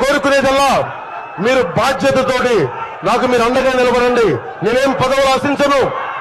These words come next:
నాకు మార్పు కావాలి, సామాజిక మార్పు కావాలి, అన్ని కులాలు, మతాలు, ప్రాంతాలకి న్యాయం జరగాలి. దాంట్లో భాగంగా నేను అనేక రాజకీయ వ్యూహాలు చేస్తాను, ఎత్తుగడలు వేస్తాను.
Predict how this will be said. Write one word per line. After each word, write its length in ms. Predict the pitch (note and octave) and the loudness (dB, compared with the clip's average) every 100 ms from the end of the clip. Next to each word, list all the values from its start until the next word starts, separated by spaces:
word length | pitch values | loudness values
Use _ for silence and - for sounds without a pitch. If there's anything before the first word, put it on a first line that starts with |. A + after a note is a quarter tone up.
| - - F#3 | -10 -6 -2
నాకు 180 | A#3 A3+ G3+ | 0 0 0
మార్పు 280 | D#4 D#4 D4+ | 0 0 2
కావాలి, 340 | C#4 C4+ B3 D#3 - - - - | 2 2 2 0 -4 -8 -6 -2
సామాజిక 480 | B3+ C#4+ D4+ D#4 D4 C#4 | 0 2 2 0 0 2
మార్పు 240 | C4+ C4+ B3 | 0 0 2
కావాలి, 340 | B3 A#3 G3+ D3+ - - - - | 2 2 0 -2 -4 -6 -6 -2
అన్ని 220 | D4+ D#4 D4 D4 | 0 0 0 0
కులాలు, 320 | D4 C#4+ C#4 C4+ | 0 2 2 2
మతాలు, 280 | C4+ C#4 C4+ | 2 0 0
ప్రాంతాలకి 500 | C4+ D4 C#4+ C#4+ C#4 C4 | 0 0 0 0 0 0
న్యాయం 240 | C4 C4+ C4 | 0 0 2
జరగాలి. 400 | B3+ B3+ B3 G3+ B2 - - - - - - G#3 | 2 2 2 0 -2 -8 -12 -12 -12 -10 -4 -2
దాంట్లో 320 | C#4 C#4 D#4 C4+ | 0 0 -2 0
భాగంగా 440 | B3+ D4 D4+ D4 D4 G3+ B2+ - - - | 0 2 2 2 2 2 0 -6 -10 -2
నేను 160 | A#3+ C4+ | 2 2
అనేక 200 | C4+ C#4 C4 | 2 0 2
రాజకీయ 360 | B3+ C#4 C#4+ C#4 C4 | 2 2 2 2 2
వ్యూహాలు 400 | C#4 C4+ C4+ C4+ | 2 2 2 2
చేస్తాను, 380 | C#4 C4+ C#4 A3 - - - - - - | 0 0 0 0 -4 -10 -16 -18 -8 -6
ఎత్తుగడలు 480 | D4+ D#4+ C#4+ C#4 C4+ | -2 0 2 2 2
వేస్తాను. 400 | C#4 C4+ D4 C4 | 2 0 0 0